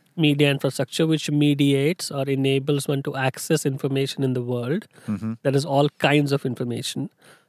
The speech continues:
Speaker 1: Some of it is almost non-emotional. Obviously, it's, it's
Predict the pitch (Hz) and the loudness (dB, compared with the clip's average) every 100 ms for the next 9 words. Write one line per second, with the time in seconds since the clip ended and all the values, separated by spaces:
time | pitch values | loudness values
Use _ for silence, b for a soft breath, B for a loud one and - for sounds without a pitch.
0 | _ - 143 170 151 151 143 135 139 139 | _ 0 2 4 2 2 2 0 0 2
1 | 139 135 - - - 143 143 147 135 120 | 2 0 -6 -12 -2 2 4 4 4 0
2 | - - 127 131 127 123 123 120 - - | -4 -6 -6 -6 -8 -10 -10 -10 -12 -14